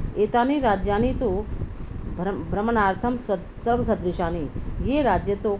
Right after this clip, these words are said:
घूमने के लिए स्वर्ग के समान हैं। तो ये राज्य घूमने के लिए कैसे हैं, कैसे की संस्कृत है? कीदृशानि, सर्वसदृशानि के स्थान पर क्या आएगा? कीदृशानि। एतानि राज्यानि तो भ्रमणार्थम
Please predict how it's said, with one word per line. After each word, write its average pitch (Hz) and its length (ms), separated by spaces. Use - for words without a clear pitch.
घूमने 220 320
के - 160
लिए 185 220
स्वर्ग 175 260
के 277 240
समान 151 380
हैं। 123 340
तो 196 60
ये 208 240
राज्य 208 500
घूमने 202 320
के 233 60
लिए 240 80
कैसे 220 380
हैं, 165 200
कैसे 190 240
की 220 80
संस्कृत 202 440
है? 202 340
कीदृशानि, 202 880
सर्वसदृशानि 208 680
के 208 80
स्थान 196 200
पर 190 100
क्या 185 140
आएगा? 247 240
कीदृशानि। 196 680
एतानि 220 400
राज्यानि 202 420
तो 208 300
भ्रमणार्थम 196 840